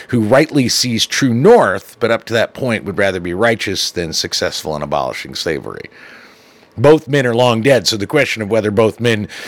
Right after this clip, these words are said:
would tell the same story in their retelling of those pivotal moments leading up to the vote, or if their stories would radically diverge, is wholly academic.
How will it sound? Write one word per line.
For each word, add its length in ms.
would 140
tell 140
the 100
same 260
story 400
in 100
their 160
retelling 640
of 120
those 220
pivotal 360
moments 360
leading 280
up 100
to 80
the 80
vote, 240
or 240
if 120
their 120
stories 400
would 140
radically 400
diverge, 420
is 180
wholly 280
academic. 580